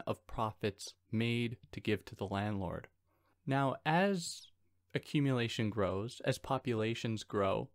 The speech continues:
there's going to be a greater demand for things being made, or on land, for example, things being grown.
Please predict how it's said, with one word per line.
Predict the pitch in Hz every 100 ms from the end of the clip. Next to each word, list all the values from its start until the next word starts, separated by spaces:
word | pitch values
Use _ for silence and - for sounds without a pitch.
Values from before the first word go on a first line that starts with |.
| _
there's | 135 123
going | 135 160
to | 156
be | 131
a | 110
greater | 113 113 104
demand | 101 104 175 175 135
for | - 110 107 110 113 -
things | 123 117
being | - 113 107
made, | 107 85 90 - -
or | 127 120 117 113 _ _ _ _
on | 110 104 95
land, | 104 113 110
for | - 110
example, | 98 107 98 101 95
things | 104 101
being | 101 98 95 87
grown. | 117 151